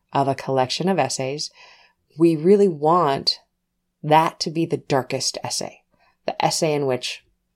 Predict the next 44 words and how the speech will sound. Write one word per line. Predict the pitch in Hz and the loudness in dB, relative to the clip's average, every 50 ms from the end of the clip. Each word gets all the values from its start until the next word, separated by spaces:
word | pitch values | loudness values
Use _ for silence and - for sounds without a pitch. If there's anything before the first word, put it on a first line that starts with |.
| _ _ _ _ _ _ _ _ _ _ _ _ _ _ _ | _ _ _ _ _ _ _ _ _ _ _ _ _ _ _
it | - - | -2 0
was | 147 143 143 135 | 2 2 0 0
the | - 151 135 | 0 0 0
worst | 127 135 127 123 - | 0 -2 -2 -4 -6
time, | - - - - 151 147 _ _ | -8 -10 -12 -12 -12 -16 _ _
where | - 160 160 151 151 151 - - | -2 2 4 4 6 4 4 4
everything | - 165 147 139 151 147 143 - 143 143 | 4 2 4 2 0 -2 -2 -4 -8 -8
was | 143 139 135 - - | -8 -8 -8 -8 -6
lost. | 127 - 65 - - - - - - - - - - - _ | -6 -6 -6 -8 -10 -12 -14 -14 -20 -20 -18 -18 -20 -12 _
Because | - - 165 147 127 | -4 -2 -2 -2 -2
the | - | -2
human | - - 170 170 185 196 202 | -2 0 2 4 4 4 4
brain | 185 190 160 139 131 139 151 175 - _ _ _ | 4 4 2 2 0 -4 -8 -10 -14 _ _ _
is | 277 196 139 120 120 | -6 -6 -6 -4 -4
used | 123 131 135 - - | -4 -4 -2 -2 0
to | - 151 | 0 0
the | 156 | 0
three-act | 165 - - 170 160 160 160 - | 0 2 4 4 4 4 2 -2
structure, | - - 123 - - - 123 139 156 185 - _ _ - | -4 -4 -4 -4 -6 -6 -6 -6 -6 -10 -14 _ _ -6
or | - 139 139 131 131 131 | -2 0 0 0 0 0
as | 123 131 127 127 | -2 -2 -2 -4
I | 127 123 | -4 -6
teach | 123 127 - - | -6 -8 -8 -8
it, | 123 | -8
the | 127 | -6
four-act | - 131 127 123 - | -4 -2 -4 -4 -4
structure, | - 127 127 - - | -6 -8 -8 -8 -8
but | 127 - 127 | -8 -8 -6
it | 113 104 | -6 -6
is | 123 - | -6 -6
still | - - 143 143 | -4 -4 -4 -4
the | 131 | -4
stru-, | 135 - - 156 139 - | -4 -4 -4 -6 -6 -4
three-act | - 160 147 135 139 - | -2 0 0 0 0 -2
structure. | - - 127 - - 143 156 - - - - - - - | -6 -8 -6 -6 -6 -6 -6 -8 -10 -14 -14 -14 -10 -6
And | - 156 151 151 | -2 0 2 4
we | 151 151 147 | 4 4 4
are | 143 143 143 | 4 4 2
used | 143 131 135 143 143 143 139 143 - - - - _ - | 0 0 -2 0 0 0 0 -2 -6 -12 -14 -12 _ -6
to | - - 139 131 127 | -4 -2 -2 -2 -2
having | - - - 131 127 127 127 123 | -4 -4 -4 -4 -4 -4 -4 -6
the | 123 | -4
dark | - - 131 123 123 - | -2 -2 -2 -2 -2 -4
moment, | 135 127 123 120 120 117 117 - - - | -6 -6 -6 -6 -8 -8 -8 -8 -8 -8